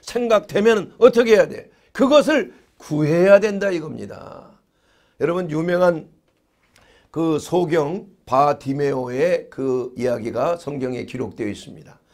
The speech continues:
성경에 나온 그 바디메오는 디모데의 아들이란 말이에요. 그 아들은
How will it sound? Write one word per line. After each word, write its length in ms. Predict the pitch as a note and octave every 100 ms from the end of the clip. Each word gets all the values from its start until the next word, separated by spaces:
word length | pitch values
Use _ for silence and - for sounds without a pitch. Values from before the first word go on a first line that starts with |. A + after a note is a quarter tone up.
| _ -
성경에 1000 | D#3+ E3+ F3 F3 E3 _ _ _ E3+ F3
나온 360 | D3+ D#3+ E3 D3
그 200 | D#3 -
바디메오는 720 | B2 D#3 D#3 D3 D#3 D3 C3
디모데의 640 | D#3+ E3 F#3 F3+ F3+ F#3+
아들이란 640 | - A#2 C3 E3+ F3 E3 D#3+
말이에요. 300 | C#3+ - - _ -
그 200 | A3+ -
아들은 460 | B2 C#3 G#3 F#3